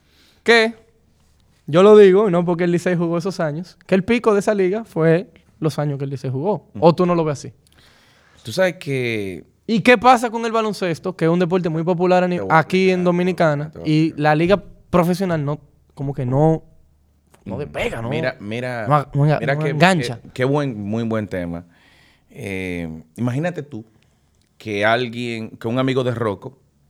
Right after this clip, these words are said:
Speaker 2: venga y se ponga a hablar con él de manera informal y tú llegues y saludes. Y en la conversación, el amigo de Rocco esté hablando del presidente del Licey.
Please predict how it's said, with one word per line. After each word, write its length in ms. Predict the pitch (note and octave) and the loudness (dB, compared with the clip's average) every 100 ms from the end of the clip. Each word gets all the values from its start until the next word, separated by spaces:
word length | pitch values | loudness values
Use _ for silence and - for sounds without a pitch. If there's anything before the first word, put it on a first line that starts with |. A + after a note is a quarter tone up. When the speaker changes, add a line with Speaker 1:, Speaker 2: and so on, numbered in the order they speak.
| _ _ _ _ _ _ _ | _ _ _ _ _ _ _
Speaker 2:
venga 760 | F2+ F#2 A2 A#2 A2 G#2+ G2+ G2+ | -12 -4 -2 -2 -4 -4 -4 -6
y 760 | G#2+ G2+ F#2+ F2+ E2+ D#2 D#2 C2+ _ _ _ _ _ _ _ _ _ | -10 -10 -10 -10 -12 -16 -20 -20 _ _ _ _ _ _ _ _ _
se 260 | - - | -12 -10
ponga 200 | F#2+ B2 | -8 -6
a 20 | C3 | -4
hablar 220 | B2+ C3 | -4 -6
con 140 | D3 | -8
él 180 | D3 D3 | -8 -8
de 60 | A#2+ | -10
manera 280 | F#2+ G2 | -10 -8
informal 560 | A2+ A2 A#2 C3+ B2 C3 _ _ _ _ _ _ _ _ _ | -10 -10 -10 -8 -10 -12 _ _ _ _ _ _ _ _ _
y 200 | - G#2 | -12 -12
tú 420 | F2+ - A2+ A#2+ - G#2 | -10 -6 -6 -6 -10 -12
llegues 520 | G#2 C#3+ A2+ C3+ - | -4 -2 -2 -8 -14
y 80 | - | -16
saludes. 680 | - G#2 A2 G2 E2 - - _ _ _ _ _ _ _ _ - | -12 -8 -6 -6 -10 -18 -20 _ _ _ _ _ _ _ _ -10
Y 220 | A#2 A#2 | -4 -2
en 160 | A#2+ B2+ | -2 0
la 140 | D#3+ | 0
conversación, 720 | F3 E3 E3 D#3 D3 A#2+ C#3 | -2 -6 -6 -8 -8 -8 -8
el 140 | - G#2+ | -12 -10
amigo 240 | G#2 A2 | -8 -8
de 100 | A#2 | -8
Rocco 300 | A2+ A2+ A2+ | -8 -8 -10
esté 260 | G#2 - G#2 | -14 -10 -8
hablando 680 | G#2 G2+ G2+ G2+ G#2 G#2 _ | -8 -8 -10 -10 -12 -12 _
del 280 | F2+ G2+ F#2+ | -12 -10 -10
presidente 560 | - F#2+ G2 A2 G#2+ | -12 -12 -10 -10 -10
del 100 | F#2 E2 | -12 -14
Licey. 300 | D2+ - | -16 -20